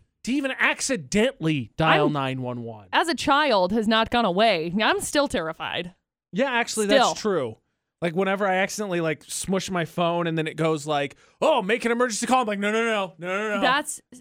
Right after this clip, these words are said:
Speaker 2: so
Speaker 1: No,
Speaker 2: my
Speaker 1: no, no.
Speaker 2: phone has this thing where if you hit the lock button, like, five times in a row, it'll, it'll do it and it'll pop up and give you the warning or whatever, which is nice.
Speaker 1: Not mine, didn't do it.
Speaker 2: But, but, but, um, it's
Speaker 1: Right.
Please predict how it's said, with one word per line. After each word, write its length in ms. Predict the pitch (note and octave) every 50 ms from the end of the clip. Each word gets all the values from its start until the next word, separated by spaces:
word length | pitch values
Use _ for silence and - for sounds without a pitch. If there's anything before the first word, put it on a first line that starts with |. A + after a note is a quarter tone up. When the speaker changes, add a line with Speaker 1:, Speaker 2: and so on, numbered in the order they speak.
| - _ _ _ _ _
Speaker 2:
so 460 | _ - - - C4 B3+ B3 B3 B3 - -
Speaker 1:
No, 140 | C3 D3 D3+
Speaker 2:
my 160 | - B3 C4 -
Speaker 1:
no, 60 | -
no. 60 | G3
Speaker 2:
phone 440 | - C#4+ C#4+ C#4 C4+ B3+ A#3 A3+ B3
has 340 | B3 A3+ B3+ A3+ A#3+ G#3+ G3+
this 380 | A3 A3 G#3+ G#3+ - - - - _
thing 300 | - - C4 A#3 A3+ A3+
where 140 | G#3 G3+ G3+
if 120 | G#3 G3
you 100 | A3 G#3+
hit 200 | G3 F#3+ A#3+ G3+
the 80 | - G3+
lock 340 | G3 F#3 E3+ E3+ F3 - -
button, 320 | - A3+ A3 - - B3
like, 220 | A#3 F#3 F3 E3+ -
five 300 | - G#3 F#3+ F#3+ F#3+ -
times 280 | - G#3 F#3+ G3 F#3+
in 100 | G3+ G3
a 60 | F#3
row, 400 | F3 E3+ E3 D#3+ E3 F#3 A3+ A#3+ - - _ _ _ _ _ _ _
it'll, 300 | - G#3 G#3 G3+ F#3+ E3+ F#3+ - -
it'll 220 | - G3 F#3 F#3
do 260 | E3 - F#3 F3 F#3
it 280 | G3+ A#3+ C#4+ C4+ - A3+ - _ _ _ _
and 80 | - G3+
it'll 140 | G3+ G3
pop 280 | F#3+ - A3 G3+ G3+ -
up 260 | F#3+ F3+ G3 B3 B3+ -
and 120 | G#3+ G#3
give 120 | F#3 F#3+ F#3
you 60 | G#3
the 100 | G3+ F3+
warning 520 | F3+ F3 F3 E3+ E3+ F#3 G3+ A3 B3 C4+ C4+ - - - _ -
or 100 | A#3 A#3+
whatever, 480 | B3 B3+ C4 C#4 C4+ D4 D#4 D#4+ D#4 - - _
which 160 | - A#3+ -
is 100 | C#4+ A#3+
nice. 500 | A#3 A#3 G3+ G3 G#3+ C4+ F4 F4+ - -
Speaker 1:
Not 140 | B2+ - -
mine, 140 | - A#2+ -
didn't 160 | A#3 A3 A3
do 60 | G#3 A#3
it. 80 | A3+ G3+
Speaker 2:
But, 260 | C4 B3 A3+ - G3+
but, 260 | B3+ A#3+ - - A3
but, 360 | G#3 A#3 A3 G#3+ G3+ - _ _ _ _ _ -
um, 260 | G#3 G3+ G3 F#3 F3+ -
it's 260 | - A#3+ - - - -
Speaker 1:
Right. 80 | -